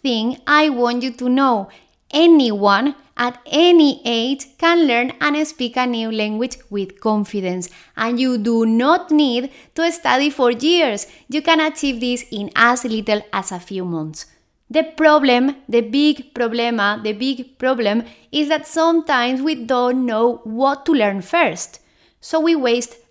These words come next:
time and energy on things that do not prepare us for real life conversations. And that's why so many people lose motivation, get disappointed, and end up thinking that learning a new language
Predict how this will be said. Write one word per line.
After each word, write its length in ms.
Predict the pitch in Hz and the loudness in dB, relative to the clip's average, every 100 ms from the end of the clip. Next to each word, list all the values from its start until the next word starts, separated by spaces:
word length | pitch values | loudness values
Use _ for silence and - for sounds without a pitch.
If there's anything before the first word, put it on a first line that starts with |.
| _ | _
time 440 | 233 269 247 202 170 - | 0 2 2 -2 -6 -2
and 220 | 302 269 | 0 2
energy 600 | 247 240 214 240 247 - | 0 -2 -4 -6 -6 -6
on 240 | - 294 285 | -2 0 0
things 400 | - 240 233 226 | -2 -2 -2 -2
that 320 | 202 190 214 | -4 -4 -4
do 240 | 285 294 | 0 2
not 400 | 277 247 226 240 - _ | 2 0 -2 -6 -12 _
prepare 400 | 311 302 285 254 | -2 -2 -2 0
us 140 | 240 277 | 0 0
for 240 | 330 320 | 0 0
real 300 | 254 247 240 | 0 -2 0
life 340 | 226 214 214 | 2 0 -2
conversations. 1120 | - 214 185 175 - 180 175 - 175 160 - _ _ _ _ _ - | -8 -6 -6 -6 -8 -8 -8 -8 -8 -10 -14 _ _ _ _ _ 0
And 320 | 240 233 226 | 2 2 2
that's 360 | 196 185 - | 2 0 -4
why 580 | 233 269 226 185 214 302 - | 2 4 6 4 2 -4 -8
so 360 | - - 269 311 | -16 -6 0 2
many 380 | 269 262 269 269 | 2 2 0 0
people 440 | 269 247 208 208 - | -2 -6 -4 -6 -4
lose 280 | 240 269 269 | -2 0 2
motivation, 880 | 302 302 214 220 240 226 262 247 240 214 | 2 0 -2 0 0 -2 -2 -4 -6 -8
get 240 | 233 - | -8 -4
disappointed, 920 | 330 320 302 302 277 277 285 254 226 - | -4 -2 -2 -2 0 2 0 -2 -6 -2
and 300 | 233 240 233 | -2 -2 -2
end 360 | 269 320 302 | 2 4 4
up 220 | 247 247 | 4 2
thinking 600 | - 285 262 208 208 202 | -4 -2 -2 -2 -6 -6
that 200 | 202 196 | -4 -4
learning 380 | 233 226 277 294 | -4 -2 0 0
a 80 | 240 | 0
new 180 | 240 262 | -2 0
language 460 | 240 220 220 226 | -2 -2 -4 -8